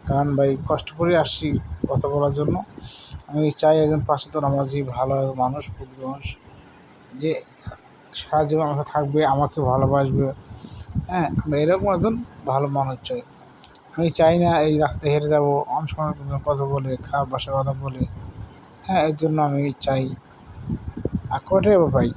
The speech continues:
দেখা যায় মাসে চার হাজার, সাত হাজার টাকা পাই। এটা যদি হয়, ঘর বাড়িতে হয়, খাওয়া খেতে হয়,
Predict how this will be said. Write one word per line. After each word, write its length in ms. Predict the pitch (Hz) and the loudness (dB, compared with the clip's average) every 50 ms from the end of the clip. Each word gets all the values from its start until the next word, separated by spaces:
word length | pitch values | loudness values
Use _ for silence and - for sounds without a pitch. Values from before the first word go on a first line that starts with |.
| - - - - | -8 -14 -8 -2
দেখা 240 | 190 185 196 196 190 | 2 4 6 6 6
যায় 200 | 180 165 165 160 160 - - - - - - - - - - - - | 6 6 4 2 0 -4 -14 -20 -20 -20 -20 -20 -20 -20 -16 -6 0
মাসে 320 | 151 147 - - 156 151 143 135 - - - - - - - - - - - - - - - - - - | 0 2 2 2 2 2 2 0 -2 -6 -12 -10 -10 -10 -10 -12 -18 -20 -20 -20 -20 -20 -20 -20 -10 -2
চার 200 | - 160 151 151 | 2 4 6 6
হাজার, 260 | 147 139 139 139 135 131 123 | 6 6 6 4 2 2 0
সাত 300 | - - - - 135 135 | -6 -6 -4 -2 0 2
হাজার 200 | 135 135 135 131 | 2 2 2 0
টাকা 220 | 131 135 135 135 123 | 0 0 0 0 0
পাই। 200 | - 123 120 120 - - - - - - - - - - - - - - - - - - | 0 0 -2 -2 -4 -6 -10 -8 -6 -4 -4 -4 -2 -2 0 0 -2 -2 -4 -6 -4 0
এটা 180 | 196 - 190 185 | 2 4 6 6
যদি 160 | 185 175 165 151 | 6 4 4 4
হয়, 220 | 147 156 165 160 | 4 4 2 2
ঘর 180 | 139 - 139 143 | 4 4 2 4
বাড়িতে 280 | 147 147 131 135 156 | 2 2 0 0 0
হয়, 280 | 147 135 131 139 143 135 | 0 2 2 2 2 0
খাওয়া 280 | 135 - - 139 143 139 | 0 -2 -2 0 0 0
খেতে 280 | 123 - 139 131 - 139 | 0 -4 -6 -4 -4 -2
হয়, 280 | 131 127 135 139 139 | -2 0 0 0 -2